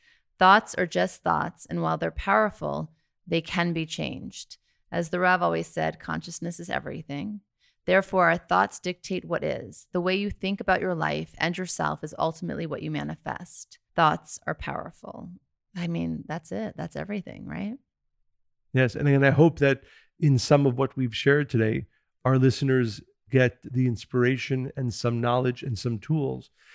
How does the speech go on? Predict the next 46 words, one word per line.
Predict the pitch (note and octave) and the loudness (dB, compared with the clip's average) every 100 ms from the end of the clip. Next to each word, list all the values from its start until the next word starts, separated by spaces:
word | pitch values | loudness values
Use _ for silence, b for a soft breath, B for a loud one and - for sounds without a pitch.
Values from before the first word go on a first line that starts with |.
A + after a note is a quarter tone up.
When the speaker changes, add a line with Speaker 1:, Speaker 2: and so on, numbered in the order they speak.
| b _ | b _
Speaker 2:
to | C3 | 0
be | C3 C3 | 4 4
able | C3+ C#3 | 6 4
to | C3+ C3 B2+ - _ _ _ | 4 2 2 -4 _ _ _
not | C#3+ D3 | 6 8
only | C3+ A#2 | 6 2
change | - D3+ D3+ B2+ - | 2 2 2 0 0
thought | B2+ - | -2 0
patterns, | A#2 A2+ A#2 | -2 -2 -6
but | - A#2 - | -4 -4 -4
create | - C3+ C3+ C3 B2 A#2+ _ _ _ _ _ - | -4 0 4 4 2 -2 _ _ _ _ _ 0
more | B2+ B2+ | 2 2
positive | - A#2+ B2 A2+ A2+ | 2 0 0 -2 -6
ones, | A#2+ B2+ A#2 - | -6 -8 -10 -8
ones | D3 C3+ A#2 | -2 0 0
that | B2 | -2
can | - B2 | -2 0
really | C3 A#2+ | 0 0
shift | - D3 - - | 0 0 0 0
their | B2+ | 2
lives, | B2 B2+ A#2 | 4 2 0
again, | B2 A#2+ | -2 -2
not | C3 | -2
just | A#2+ G2+ | -4 -6
their | A#2 | -6
experience | - - D3 C#3+ C3 | -8 -2 0 0 -4
of | - B2 | -10 -10
life, | - - b b b | -10 -10 b b b
but | C3+ | 2
also | B2 B2 - | 4 4 4
what | A#2+ | 0
actually | A#2 - A2 | 0 -2 -4
happens | G#2 C#3+ A2+ G#2 | -2 -4 -8 -10
in | |
their | A#2 | -6
lives | A#2 A#2+ A#2 | -2 -2 -2
and | |
what | A#2+ | -2
they're | - - | 0 4
able | C#3+ B2+ | 4 4
to | - | 0
Speaker 1:
Influence. | A#2+ | -2
Speaker 2:
manifest. | B2 A#2+ - D#3+ - | -4 -6 -10 -12 -10
Speaker 1:
Influence | D#3+ D#3+ | -10 -10
your | E3+ | -12
life, | F3 E3+ | -12 -12